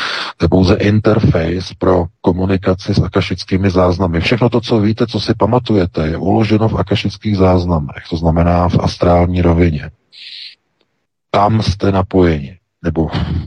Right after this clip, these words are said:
my všichni jsme napojeni, že? Všechno, co myslíme, všechno, co uvažujeme, je součástí kolektivního vědomí. A každý máme, eh, v tom registru vlastní šuplíky,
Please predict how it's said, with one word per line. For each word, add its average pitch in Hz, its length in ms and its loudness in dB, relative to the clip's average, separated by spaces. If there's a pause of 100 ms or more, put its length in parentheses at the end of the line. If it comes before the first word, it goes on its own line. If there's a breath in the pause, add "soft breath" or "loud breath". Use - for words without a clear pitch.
(140)
my 95 180 2
všichni - 460 0
jsme 80 240 -8
napojeni, 73 560 -6
že? 82 280 0 (320 loud breath)
Všechno, 101 280 2
co 104 180 0
myslíme, 110 600 2
všechno, 101 280 2
co 98 140 0
uvažujeme, 104 800 4
je 95 80 4
součástí 95 600 0
kolektivního 90 760 0
vědomí. 85 500 2 (760 loud breath)
A - 100 -2
každý 113 440 2
máme, 98 580 0
eh, - 280 -20 (800)
v - 200 -2
tom 87 200 -2
registru 98 840 0 (340 loud breath)
vlastní 95 460 -2
šuplíky, 127 680 0